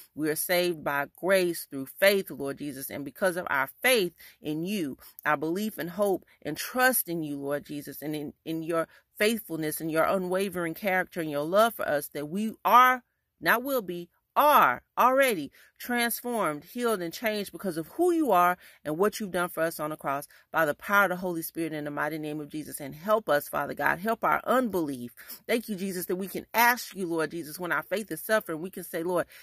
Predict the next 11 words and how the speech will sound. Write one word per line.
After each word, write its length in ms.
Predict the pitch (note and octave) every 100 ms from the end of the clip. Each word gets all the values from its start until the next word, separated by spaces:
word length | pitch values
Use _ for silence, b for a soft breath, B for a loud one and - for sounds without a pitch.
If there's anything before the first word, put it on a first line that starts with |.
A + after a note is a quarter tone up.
| B
help 220 | - E4+
our 160 | C4+ A3+
unbelief." 540 | A#3 E3 D3 D#3+ D#3 C3+ B B
And 120 | -
Lord 160 | G3 F#3+
Jesus, 340 | G3 - D#3
help 240 | A3+ A3 F#3+
our 140 | E3
unbelief, 500 | E3 D3 D3+ E3+ E3
Father 260 | C#3 C#3 C#3
God, 260 | C#3+ C#3